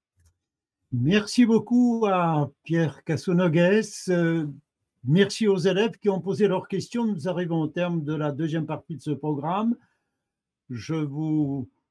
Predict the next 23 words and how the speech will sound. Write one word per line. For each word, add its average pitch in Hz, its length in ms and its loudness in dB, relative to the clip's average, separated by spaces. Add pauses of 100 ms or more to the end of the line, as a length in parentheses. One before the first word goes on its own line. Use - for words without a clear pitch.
(280)
propose 160 460 -2
de 160 80 0
nous 151 160 4
retrouver 156 540 -2
d'ici 139 800 -2 (320)
dix, 190 300 -4
quinze 190 240 -4
secondes 165 500 -2
pour 160 180 -4
une 151 80 -4
troisième 165 440 0
partie 165 420 -2
avec, 135 400 -2
euh, 127 180 0
Sophie 196 420 -4
Galabru 151 840 0
sur, 143 600 -4
euh, 139 300 -4 (300)
le 135 140 0
visage, 139 800 -2 (600)
euh, 131 260 4
de 135 200 0
nos 123 600 -2